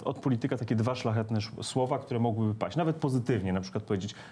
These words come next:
"Bardzo szanuję wierzących, jest mi zawsze przykro, kiedy ktoś wierzący jest dotknięty". To byłoby super. A co szkodzi politykowi liberalnemu powiedzieć te kilka słów? U nas nie ma tej kultury rozumienia czyjejś emocji. Że ja, dla mnie, dla kogoś tam ważne jest,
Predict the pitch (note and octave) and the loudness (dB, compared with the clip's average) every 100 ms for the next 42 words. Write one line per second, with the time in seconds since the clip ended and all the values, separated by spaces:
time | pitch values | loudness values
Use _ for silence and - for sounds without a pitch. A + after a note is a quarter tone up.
0 | - C#3+ C#3+ C#3+ C#3 B2+ A#2 A2 C3 B2 | -2 -2 0 -2 0 2 2 2 0 -2
1 | A#2+ A2+ G#2+ A#2+ A#2 A2 B2+ A#2 G#2+ A2+ | 0 0 2 -2 -4 0 -2 0 -4 -2
2 | G2 G#2+ - - - - B2 A2 A2 G#2 | 0 -2 -4 -16 -12 -4 -2 0 0 2
3 | A2+ A2 G#2+ A2 A2 - - A2+ A2 G#2+ | 2 0 2 0 0 -12 -2 0 2 0
4 | - G2+ E2+ D#2+ C#2+ C4 D4+ C4 A3+ F3+ | -2 -4 -4 -4 -4 0 2 2 2 -2
5 | - F2 - - - - - - - - | -2 -8 -10 -20 -20 -8 -4 -4 -4 -2
6 | A3+ - D#3+ D#3 G3 F#3 D#3 C#3+ C#3+ C3 | -4 0 0 0 0 2 2 2 2 0
7 | D3 G3+ E3+ C#3+ E3 - - B2+ C#3+ C3 | 2 0 0 0 0 -2 -2 0 0 0
8 | B2 G#2+ G#2+ - - G#3+ A3 A3+ B3+ A#3+ | -4 -4 -4 -8 0 2 2 2 2 2
9 | B3 - A3 F#3 A3+ A#3 G3 F3+ G3 G#3+ | 0 2 0 2 2 4 4 2 2 2
10 | G3+ G#3+ F#3 F#3 D3 G#2+ - - - - | 2 2 2 4 2 -2 -10 -16 -20 -20
11 | - - C3 F#3 - - D#3+ F#3 F3+ D3+ | -18 -2 2 2 0 0 2 2 2 2
12 | F#3 F#3+ E3+ D3+ C#3 C#3 F3 D3 C#3+ B2+ | 2 4 2 2 2 0 2 0 0 -2
13 | A#2+ C3 D3 C#3 C3+ B2 A2+ - | -2 -2 -2 0 0 0 -2 -4